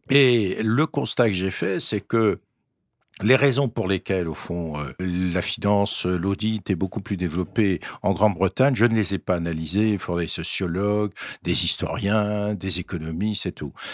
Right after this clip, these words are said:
Mais j'ai constaté une chose très simple. C'est que si vous comparez l'organisation de ces métiers en Grande-Bretagne par rapport à la France, on a d'un côté, en Grande-Bretagne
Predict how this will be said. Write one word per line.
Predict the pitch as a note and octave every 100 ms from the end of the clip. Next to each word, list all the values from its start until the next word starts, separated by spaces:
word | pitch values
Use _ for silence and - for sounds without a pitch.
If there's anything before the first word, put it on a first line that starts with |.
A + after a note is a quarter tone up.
| -
Mais | D3+ A#2 - -
j'ai | B2+
constaté | D3 C3+ - G#2+ D#3
une | B2+
chose | - C#3
très | - D3+
simple. | - C#2+ B1+ - - D#3+ - - -
C'est | - - D3
que | - C3+ G#2+ F#2 G#2+
si | G2+ - F#3
vous | D#3 D3 C3 A2+
comparez | - C#3 - A#2+ A2 G#2
l'organisation | B2 D3+ C#3 C#3 B2 A2 F#2 - A2+ A#2 C3+
de | B2 G#2
ces | - G2
métiers | F#2+ - - F2+ D2 -
en | - G2+
Grande-Bretagne | F#2+ G#2+ F#2 F#2 G2 F2+
par | F2+
rapport | D#2 D2+ F2 D#2
à |
la | D2+
France, | - - F#2 D3+ - - - - - -
on | A#2+ C3+
a | A#2
d'un | F2+ D3+
côté, | D3 C3 - A2 F2+ E2
en | - A#2+
Grande-Bretagne | G#2+ G#2+ G2+ F#2 A2 A2 C3 D3